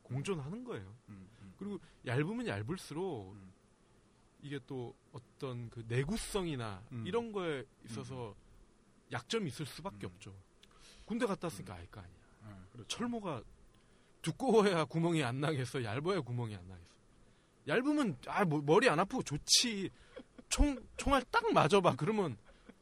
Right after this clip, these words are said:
Speaker 1: 죽을 때 무슨 생각하겠어? "아, 씨, 좀만 두꺼운 거 쓸 걸."
Speaker 2: <laughs> 아니,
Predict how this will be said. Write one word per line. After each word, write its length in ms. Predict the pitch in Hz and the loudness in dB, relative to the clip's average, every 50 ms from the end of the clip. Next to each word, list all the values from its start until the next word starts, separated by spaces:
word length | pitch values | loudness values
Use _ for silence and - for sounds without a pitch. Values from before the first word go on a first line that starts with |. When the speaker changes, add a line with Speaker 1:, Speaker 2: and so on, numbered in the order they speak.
| - - - | -16 -6 -2
Speaker 1:
죽을 240 | - 190 196 262 | 0 2 2 2
때 100 | 247 - | 2 2
무슨 280 | 185 135 123 135 196 220 | 0 0 0 0 0 0
생각하겠어? 440 | 226 208 175 147 127 107 95 87 - - - - _ - - - - - - - - - _ - | 0 0 -2 -2 -2 -4 -6 -10 -16 -20 -20 -20 _ -20 -20 -20 -20 -20 -20 -20 -20 -20 _ -12
"아, 360 | 95 98 107 110 110 107 104 98 | -8 -8 -6 -6 -6 -6 -8 -8
씨, 200 | - - - - - | -8 -8 -10 -8 -8
좀만 240 | - 156 151 139 117 | -8 -6 -6 -8 -8
두꺼운 320 | - - - 147 143 135 | -10 -10 -6 -6 -4 -4
거 80 | 117 110 | -6 -8
쓸 180 | - - 131 131 | -8 -10 -14 -14
걸." 160 | - 123 110 - | -12 -10 -8 -8
Speaker 2:
<laughs> 1120 | - - - - - 190 - - _ 190 - - - - - - - - - - 277 - | -10 -10 -14 -16 -18 -18 -18 -18 _ -20 -20 -18 -20 -20 -20 -18 -16 -14 -12 -12 -12 -10
아니, 500 | - - - - 156 139 135 139 135 120 | -10 -12 -10 -8 -8 -8 -8 -8 -8 -10